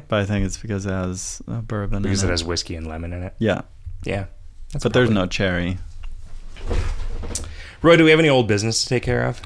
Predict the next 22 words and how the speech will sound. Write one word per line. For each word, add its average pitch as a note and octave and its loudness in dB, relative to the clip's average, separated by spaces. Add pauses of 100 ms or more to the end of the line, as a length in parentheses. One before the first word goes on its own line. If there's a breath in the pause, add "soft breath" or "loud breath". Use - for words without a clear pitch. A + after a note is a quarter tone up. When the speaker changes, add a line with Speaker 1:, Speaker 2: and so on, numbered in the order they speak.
Speaker 1:
We A#3+ 6
have A3+ 8
a A#2+ 8
bit. A2 6 (580)
Speaker 2:
It C#3 6
says G#3+ 8
at G3+ 0
the E3 4
top D3+ 6
of C#3+ 4
this A2 4
page, G2 0 (400 loud breath)
"Zach G#2 4
cut A2 2
his G#2 2
hair G#2 4
and F#2+ 2
now F#2 2
looks F2+ 2
like F#2 2
a F2+ 0
boy." E2 2